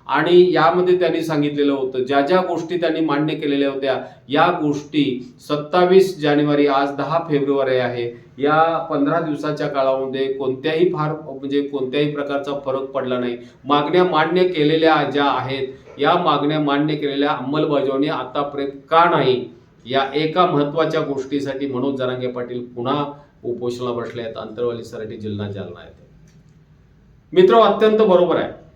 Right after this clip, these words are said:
एखादी गोष्ट करत असताना जोपर्यंत आपण त्या गोष्टीचा फॉलोअप आपण ज्याला म्हणू किंवा पाठलाग जोपर्यंत आपण करत नाही, तोपर्यंत समोरचा माणूस, व्यक्ती आणि त्यातही ते जर, अ, शासन असेल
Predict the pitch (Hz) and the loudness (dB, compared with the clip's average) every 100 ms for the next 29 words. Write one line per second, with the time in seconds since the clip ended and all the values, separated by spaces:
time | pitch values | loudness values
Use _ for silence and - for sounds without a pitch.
0 | - - - 151 156 208 240 196 202 208 | -20 -20 -8 -4 2 4 6 6 6 6
1 | 214 214 208 202 - 202 214 208 196 202 | 2 2 2 0 2 2 4 4 6 6
2 | 196 202 208 165 - 196 196 180 196 185 | 4 2 2 -2 -2 -2 2 2 4 2
3 | 175 - 190 185 202 196 - 170 185 202 | 0 2 2 4 2 2 2 4 6 6
4 | 190 165 175 170 165 156 151 147 139 135 | 6 2 2 0 0 0 2 2 0 -2
5 | 156 160 165 160 151 147 147 196 202 185 | -2 0 0 0 -2 -2 2 4 4 4
6 | 180 175 180 170 160 160 156 151 147 143 | 2 2 0 -2 -2 -4 -2 -2 0 0
7 | 139 135 147 151 151 151 - 143 147 151 | 0 0 -2 0 -2 -4 -2 -2 -2 -2
8 | 151 151 143 123 131 156 147 127 131 131 | -2 -2 -2 -4 -2 -2 -4 -6 -6 -6
9 | 147 147 143 143 135 160 151 147 143 147 | -2 0 0 0 -2 -2 -4 -4 -4 -2
10 | 143 139 - _ - 123 123 143 143 170 | -4 -6 -16 _ -6 -6 -2 -2 0 4
11 | 180 170 160 160 131 - - | 4 4 2 2 2 -4 -12